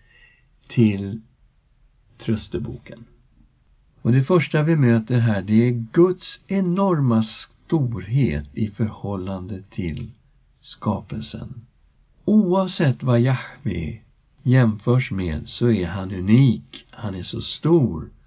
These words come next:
Och folken, ja, de beskrevs som en droppe i en hink i jämfört med Jahve. I fyrtio och femton,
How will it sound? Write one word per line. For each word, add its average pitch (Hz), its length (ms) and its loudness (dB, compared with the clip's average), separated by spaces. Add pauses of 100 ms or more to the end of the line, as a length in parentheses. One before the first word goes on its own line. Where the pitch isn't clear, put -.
(480)
Och 131 140 -4
folken, - 760 0 (840)
ja, 139 120 4
de 196 220 2
beskrevs 107 800 -2
som 107 200 0
en 107 260 -2
droppe - 600 -4
i 117 340 0
en 139 100 2
hink 135 760 -2
i 113 100 2
jämfört 101 600 -2
med 110 140 -6
Jahve. 104 500 -12 (680)
I 123 100 -2
fyrtio 117 460 2
och 113 140 2
femton, 131 680 -2